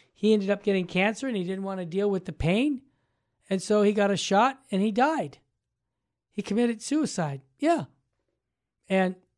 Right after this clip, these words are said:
that's tragic, is it not? Well, we need to pray for all the world, because the world is in a heap of trouble. The question I ask always, who's influencing who? The church is influencing the world,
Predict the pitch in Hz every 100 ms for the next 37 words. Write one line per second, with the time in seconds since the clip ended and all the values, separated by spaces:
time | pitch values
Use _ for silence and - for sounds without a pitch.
0 | _ 175 240 - - - 311 359 185 135
1 | - 160 175 180 294 370 - _ _ _
2 | _ _ _ - 185 208 285 294 226 208
3 | 214 - 175 180 190 185 180 165 151 160
4 | 160 156 160 165 165 170 175 214 214 190
5 | - _ - 175 170 156 151 180 180 _
6 | 160 - 170 151 139 _ _ _ _ 240
7 | 269 - 247 240 247 254 - - 196 214
8 | 240 277 - - _ _ _ _ _ -
9 | 330 370 370 - - 269 311 302 294 294
10 | 294 294 285 277 226 202 311 302 214 143
11 | - _ _ _ _ - - 277 349 320
12 | - - _ _ _ _ - 202 262 262
13 | 269 269 262 240 220 302 392 403 247